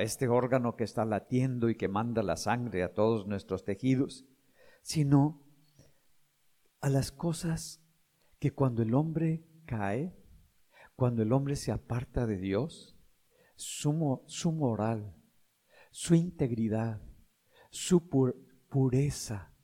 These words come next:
se vio completamente destrozada y no lo alcanzó a ver. Eso fue ave-, afectado. La rectitud que había en él se quebró. Su fidelidad,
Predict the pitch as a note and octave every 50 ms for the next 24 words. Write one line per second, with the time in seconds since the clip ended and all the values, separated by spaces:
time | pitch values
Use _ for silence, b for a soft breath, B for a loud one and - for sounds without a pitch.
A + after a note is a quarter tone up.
0 | _ _ _ _ _ _ _ _ b b b b b b - - - B2 A#2+ -
1 | - A#2+ A2+ A2 A#2 C3+ C#3 C#3+ D3+ D#3+ - - - A#2+ A#2 A2 G#2+ B2 B2 B2
2 | - B2+ A2+ G#2+ A2+ A2+ A2 G#2+ A2 - - B2+ A#2+ A2+ - - - - - A#2
3 | A2 G#2 - - - - G#2 G2+ - - G#2+ F2+ E2 E2+ F#2 F#2+ - _ _ _
4 | _ _ _ _ _ _ _ _ _ _ _ _ _ _ _ - B2 A2+ A#2 G#2
5 | A2 A#2+ D3 D3 A#2+ G#2 G2+ - - - E2+ F#2+ F2+ - F#2+ E2+ D#2+ F2 F#2 E2+
6 | A2 - _ _ _ _ _ _ _ b b b b b b b C3+ D#3 - -
7 | D3+ C3+ - C#3+ C#3 C#3+ C3+ C3+ B2 - - - - A#2 A#2 - - B2 - -
8 | - A2 G2+ A2 A#2+ B2+ C#3+ - - _ _ _ _ _ _ _ _ _ b b
9 | b b b B2 B2+ A#2+ - A#2+ B2 G2+ - G#2 G#2+ G#2 - C3 C3 C3 - -
10 | A#2 G#2 F#2+ A#2 A#2+ A#2+ B2 A2 F#2 F#2 G2 G2+ A2 C#3+ F3 F3+ - - - _
11 | _ _ _ _ _ _ - - - C3 A#2+ - - A#2 - E2+ E2 E2 F2+ A#2
12 | D#3 - - - - _ _ _ _ B B B B B B - - B2 - -
13 | C3 B2+ G2+ G#2+ F#2+ F2+ G2 G2 E2 E2 D#2 D2+ F2+ A#2+ D#3+